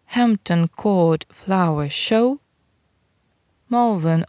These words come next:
Autumn and Country Show, Tatton Park Flower Show и еще много выставок и конкурсов в городах и селах по всей стране.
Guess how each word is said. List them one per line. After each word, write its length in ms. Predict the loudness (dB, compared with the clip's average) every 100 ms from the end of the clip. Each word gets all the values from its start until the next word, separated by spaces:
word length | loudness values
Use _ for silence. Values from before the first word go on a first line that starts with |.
| -2
Autumn 640 | -2 -2 -4 -4 -2 -2
and 260 | 0 -2 -2
Country 380 | 0 0 0 -2
Show, 460 | -2 0 0 -2 -6 _ _ _ _ _ _ _ _ _ _ _ _
Tatton 480 | -8 -6 -2 0 0
Park 520 | 0 0 2 0 -6 -20
Flower 440 | -6 -2 0 0
Show 500 | -2 -2 0 0 -2 -8 _ _ _ _ -4
и 100 | -2
еще 360 | 0 0 0
много 280 | 2 2 0
выставок 480 | 0 0 0 0 -2
и 60 |
конкурсов 640 | -2 0 0 -2 -2 -4 -4 _ _ -6
в 80 |
городах 460 | -2 0 2 0 -2
и 60 | -6
селах 400 | -2 -2 -2 -4
по 120 | -6
всей 200 | -4 -4
стране. 460 | -2 -4 -2 -6